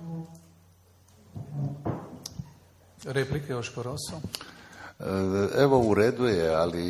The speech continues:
Speaker 2: mi znamo da je proračun u principu jedna projekcija želja, jel tako? I da politički pokazuje određene namjere. Ja bi volio da predlagač je pokazao namjeru, s obzirom na stanje kakvo je u gradu već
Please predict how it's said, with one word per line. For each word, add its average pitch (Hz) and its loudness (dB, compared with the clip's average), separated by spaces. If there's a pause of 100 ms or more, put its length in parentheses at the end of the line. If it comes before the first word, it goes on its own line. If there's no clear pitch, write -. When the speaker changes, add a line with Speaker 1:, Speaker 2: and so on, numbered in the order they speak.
(400)
Speaker 2:
mi 110 2
znamo 120 2
da 104 -4
je 104 -2
proračun 107 0
u 95 -4
principu 95 -4
jedna 98 -2
projekcija 90 -2
želja, 67 -2 (220)
jel 80 -4
tako? 82 0
I 117 -4
da 104 -2
politički 107 -4
pokazuje 101 -2
određene 95 -4
namjere. 78 -4 (600)
Ja 82 0
bi 80 -6
volio 113 2
da 95 -2
predlagač 82 0
je 76 -8
pokazao 82 -4
namjeru, 76 -4 (220)
s - -6
obzirom 76 -4
na 76 -6
stanje 80 -2 (720)
kakvo 90 0
je 80 0
u 73 -6
gradu 78 -2
već 71 -6